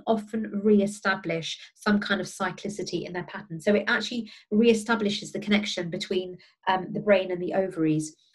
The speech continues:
So that's, that's really, really important. Um, we also know that women who have P C O S, very often, they have quite a bit of estrogen, but they don't have enough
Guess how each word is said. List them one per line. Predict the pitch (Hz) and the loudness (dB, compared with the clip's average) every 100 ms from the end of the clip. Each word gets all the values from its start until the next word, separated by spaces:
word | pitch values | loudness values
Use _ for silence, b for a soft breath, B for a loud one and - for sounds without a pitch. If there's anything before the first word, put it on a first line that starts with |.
| b | b
So | - 214 202 | 2 6 6
that's, | 240 - - | 6 -2 -2
that's | 214 208 233 | -2 -2 0
really, | 220 214 196 | 6 8 6
really | 196 190 | 4 -2
important. | 190 - 233 208 156 156 B B B - | -6 -2 0 0 -4 -6 B B B 2
Um, | 202 202 208 220 | 4 4 -2 0
we | 233 | 2
also | 247 214 233 | 2 2 4
know | 226 233 214 170 | 4 6 6 4
that | 175 196 | 2 2
women | 208 226 220 | 4 4 4
who | 208 208 | 4 4
have | 208 240 254 | 2 2 0
P | - 208 | 0 -6
C | - 165 | -2 -2
O | |
S, | 160 - | -2 -2
very | 208 208 - | 4 4 4
often, | 214 - 165 160 B B - | -2 -4 -6 -6 B B 4
they | 220 | 4
have | 214 311 311 | 6 4 4
quite | - 294 277 | 0 2 4
a | |
bit | 240 | 4
of | 214 | 2
estrogen, | 247 277 - - 156 156 | 2 -4 -6 -4 -4 -2
but | - | -2
they | 202 | 0
don't | 208 233 233 | 2 4 2
have | 214 214 202 | 0 -2 -2
enough | 196 190 | -2 -6